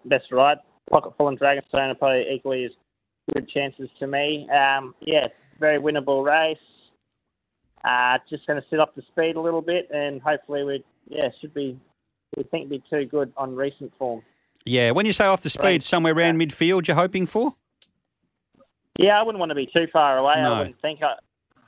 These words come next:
Speaker 1: sort of sat seventh in the run at Randwick, um, in June, when it won in June, uh, when it ran second in June, so, uh, when Spacewalk won, just
Speaker 2: Yeah.
Speaker 1: got beat to Spacewalk. So,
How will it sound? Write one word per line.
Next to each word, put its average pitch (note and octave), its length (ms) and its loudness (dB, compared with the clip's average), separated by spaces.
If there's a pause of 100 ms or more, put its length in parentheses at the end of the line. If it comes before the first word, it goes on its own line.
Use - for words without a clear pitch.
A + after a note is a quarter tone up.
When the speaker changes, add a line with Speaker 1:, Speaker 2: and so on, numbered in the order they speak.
(140)
Speaker 1:
sort F3+ 120 0
of D3 160 -4
sat D#3 180 2 (920)
seventh E3+ 340 0
in D#3+ 80 -4
the D3 100 2
run D#3 260 4 (360)
at C#3+ 220 0
Randwick, D3+ 520 -2 (540)
um, C3+ 800 2 (1200)
in C3+ 220 -8
June, D#3 380 -2
when D3 160 -6
it - 80 -4
won C#3+ 140 -2
in B2+ 160 -10
June, C#3+ 360 -6
uh, D#3+ 180 4
when D3+ 120 -2
it C3+ 40 -10
ran D3 220 -4
second D#3 260 -4
in C3 140 -8
June, D3 440 -6
so, C3 200 -2 (760)
uh, B2+ 200 2
when C3 140 -6 (120)
Spacewalk C#3 460 -2
won, C3 300 -4 (140)
just G#2 100 -4
Speaker 2:
Yeah. G2+ 60 -4
Speaker 1:
got - 140 -4
beat - 160 -4
to - 80 -20
Spacewalk. C#3+ 640 -2 (240)
So, C3 240 2